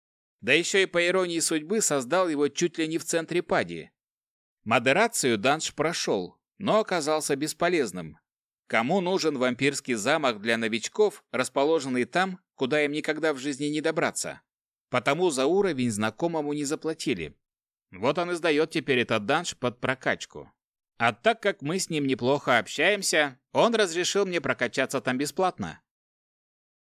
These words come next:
Стоп, стоп, стоп. Опять не понял. «А мы как в центр пади доберемся? На духах семерых?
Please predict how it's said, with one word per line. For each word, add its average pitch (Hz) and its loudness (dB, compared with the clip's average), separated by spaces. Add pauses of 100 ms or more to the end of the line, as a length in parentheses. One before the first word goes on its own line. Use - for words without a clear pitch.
Стоп, 123 2
стоп, 117 0
стоп. 95 -6 (480)
Опять 135 2
не 117 -2
понял. 101 -4 (640)
«А 123 6
мы 151 2
как 127 2
в - -18
центр 123 0
пади 120 2
доберемся? 101 -2 (400)
На 113 0
духах 156 2
семерых? 139 2